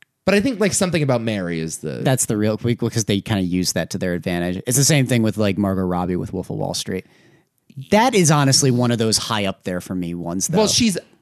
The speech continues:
Speaker 1: unbelievably beautiful, but I don't know if she changed our perception of what beautiful could be, because Margot Robbie was as beautiful in nineteen twenty-five as she is in two thousand twenty-five. You know what I'm saying?
Speaker 2: Yeah, sh-, I guess so.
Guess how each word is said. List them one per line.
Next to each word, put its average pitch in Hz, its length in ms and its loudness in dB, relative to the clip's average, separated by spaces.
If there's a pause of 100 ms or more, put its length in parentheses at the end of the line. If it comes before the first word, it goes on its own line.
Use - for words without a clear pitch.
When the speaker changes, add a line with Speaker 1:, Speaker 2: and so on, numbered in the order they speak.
Speaker 1:
unbelievably 143 840 2
beautiful, 139 640 0
but 143 140 0
I 143 100 2
don't 180 400 0
know 160 460 0
if 135 280 -4 (760)
she 156 260 0
changed 160 560 0
our 135 80 4
perception 127 640 -2
of 101 120 -6
what - 280 -6
beautiful 92 680 -6 (480)
could 107 240 -8
be, 78 160 -8
because 131 300 -4
Margot 170 280 0
Robbie 143 340 0
was 117 220 -2
as 107 160 -4
beautiful 120 520 -2
in 101 100 -4
nineteen 101 380 -6
twenty-five 85 600 -8
as 87 80 -8
she 92 200 -6
is 80 160 -6
in 78 240 -12
two 87 120 -8
thousand 62 380 -12
twenty-five. - 500 -16
You 123 100 -6
know 127 60 -4
what 127 60 -4
I'm 123 80 -6
saying? 107 380 -10 (200)
Speaker 2:
Yeah, 92 320 -2
sh-, - 180 -10 (100)
I 104 60 -10
guess - 200 -12
so. - 200 -8